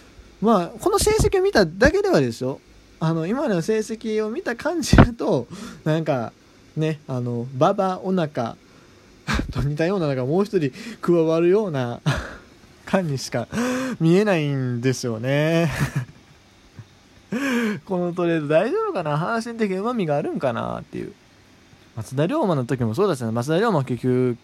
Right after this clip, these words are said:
九州行ってさ、まあ、今年はまだ下でしか投げれてないというか、まあ、上のリリーフがそこそこいるから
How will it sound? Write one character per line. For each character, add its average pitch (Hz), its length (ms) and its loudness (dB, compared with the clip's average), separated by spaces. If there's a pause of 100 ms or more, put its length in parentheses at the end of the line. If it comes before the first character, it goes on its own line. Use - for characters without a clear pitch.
九 175 180 2
州 123 180 2
行 135 100 2
っ - 20 -20
て - 120 -10
さ、 117 180 0
ま 113 220 -2
あ、 - 300 -20
今 220 100 -8
年 254 140 2
は 269 80 4
ま 208 120 4
だ 147 80 4
下 156 200 0
で 151 340 2
し - 120 -8
か 123 100 0
投 113 120 0
げ 117 80 0
れ 120 100 -2
て 135 100 -2
な 120 120 0
い 107 60 -2
と 110 80 -6
い 107 40 -4
う - 20 -6
か、 113 80 -6
ま 107 60 -2
あ、 110 60 -2
上 214 180 0
の 233 200 0
リ 135 200 0
リ 190 100 0
ー 180 40 2
フ 135 60 0
が 110 100 -4
そ - 120 -10
こ 123 80 -8
そ 208 120 -6
こ 127 100 0
い 139 60 2
る 190 100 2
か 139 100 2
ら 107 200 0